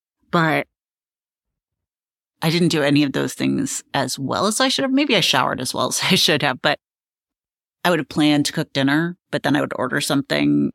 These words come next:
and it wouldn't be healthy because I just, I was too exhausted after all the work I did.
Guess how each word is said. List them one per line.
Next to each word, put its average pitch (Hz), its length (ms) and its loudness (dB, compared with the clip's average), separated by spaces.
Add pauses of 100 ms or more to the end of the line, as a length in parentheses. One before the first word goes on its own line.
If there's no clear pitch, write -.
and - 460 -2
it 147 120 -2
wouldn't 127 240 -2
be 120 80 -2
healthy 190 640 0
because 143 520 -2
I 139 120 2
just, - 240 -6
I - 60 -2
was 135 140 -2
too - 240 0
exhausted 127 880 -2
after 139 260 -4
all 135 100 -4
the 139 80 -4
work - 220 -6
I 135 100 -4
did. - 300 -10